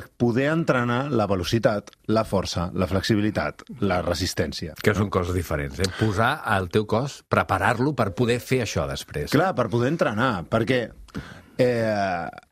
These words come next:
Speaker 1: jo tinc, jo tinc amics, tinc familiars que encara competeixen <clears throat> i encara veus que, que hi ha gent que està en centres del rendiment, que està en equips de, de competició importants,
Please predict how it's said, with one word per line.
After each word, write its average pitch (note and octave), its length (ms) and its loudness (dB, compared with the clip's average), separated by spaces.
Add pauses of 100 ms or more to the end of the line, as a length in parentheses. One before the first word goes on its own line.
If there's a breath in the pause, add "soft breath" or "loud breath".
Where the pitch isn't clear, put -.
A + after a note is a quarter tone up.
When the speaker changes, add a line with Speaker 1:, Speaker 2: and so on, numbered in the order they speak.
(680)
Speaker 1:
jo C3+ 180 2
tinc, A2+ 500 2 (100)
jo G2 180 2
tinc G#2+ 340 0
amics, A#2 420 0
tinc G#2 160 0
familiars A2+ 640 2
que - 100 0
encara G#2 320 2
competeixen G#2 720 0 (160)
<clears throat> A#2 400 0
i A2 80 4
encara E3 240 2
veus A#2 320 -2
que, F#2+ 140 4 (240)
que F#2 180 2
hi G2 100 2
ha G#2+ 80 4
gent A#2+ 280 0 (360 loud breath)
que - 140 2
està - 180 2
en A#2+ 80 2
centres C#3 400 0
del B2 160 4
rendiment, A#2+ 640 0
que G#2 140 -2
està A2+ 260 2 (400)
en F#2+ 220 0
equips A2+ 400 -2 (360 loud breath)
de, G2 300 2 (140)
de F#2+ 340 2
competició G#2+ 580 0
importants, A#2 840 -2